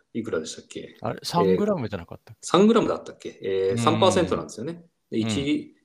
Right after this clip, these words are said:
Speaker 1: 一リットルかける三パーセントだから、三グラムなくなってるのか。
Speaker 2: うん。
Speaker 1: うん。に対して、零点一グラムだとね、
Speaker 2: うん。
Speaker 1: ちょっと少ない感じですけど。
Speaker 2: 全然
Speaker 1: はいはい。
Speaker 2: 大赤字だよね。
Speaker 1: 大赤字ですね。まあでも、飲まないよりいいよね。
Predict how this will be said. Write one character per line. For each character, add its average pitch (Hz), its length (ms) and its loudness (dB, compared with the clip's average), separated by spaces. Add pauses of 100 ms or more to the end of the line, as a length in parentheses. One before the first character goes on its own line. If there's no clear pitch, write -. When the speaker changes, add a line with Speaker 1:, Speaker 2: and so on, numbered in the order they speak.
Speaker 1:
一 120 240 -4
リ 135 120 0
ッ 135 80 -10
ト 117 80 -2
ル 104 80 2
か 92 120 0
け 101 100 -4
る 95 100 0
三 92 600 -10
パ 90 100 0
ー 85 60 0
セ 90 100 -6
ン - 20 -6
ト 85 60 -6
だ 90 60 0
か 76 60 -8
ら、 - 20 -8
三 139 180 4
グ 165 60 4
ラ 156 60 4
ム 92 60 0
な 82 80 -4
く 85 60 -8
な 80 80 -8
っ - 40 -14
て 78 80 -12
る 73 60 -18
の - 60 -18
か。 - 180 -16 (440)
Speaker 2:
う - 20 -6
ん。 95 280 -6 (380)
Speaker 1:
う 104 40 -10
ん。 82 180 -8
に 104 120 0
対 104 200 6
し - 80 -4
て、 127 340 2 (2250)
零 110 120 4
点 104 140 -2
一 87 100 -6
グ 85 80 -2
ラ 82 80 -2
ム 76 80 -10
だ 78 100 -16
と - 120 -14
ね、 82 240 -12 (480)
Speaker 2:
う 101 40 -8
ん。 85 280 -8 (100)
Speaker 1:
ち - 100 -2
ょ - 40 4
っ 87 40 0
と - 240 -6
少 - 200 -4
な 82 100 -2
い 76 120 -10
感 - 180 -10
じ - 80 -12
で - 80 -12
す - 80 -8
け - 100 -16
ど。 - 220 -14
Speaker 2:
全 92 120 -8
然 90 140 -2
Speaker 1:
は 95 160 -4
い - 20 -2
は 107 60 -2
い。 - 0 -
Speaker 2:
大 107 120 0
赤 107 180 -2
字 90 100 -6
だ 78 80 -6
よ 71 120 -8
ね。 73 180 -14 (260)
Speaker 1:
大 95 160 6
赤 87 140 0
字 - 80 -6
で 71 80 -12
す - 160 -10
ね。 71 100 -18 (480)
ま 123 80 4
あ 117 40 6
で 117 60 6
も、 90 380 -2
飲 120 240 2
ま 127 80 6
な 120 100 6
い 95 40 2
よ 165 80 0
り - 80 -10
い - 40 -14
い - 40 -14
よ 78 60 -16
ね。 - 160 -16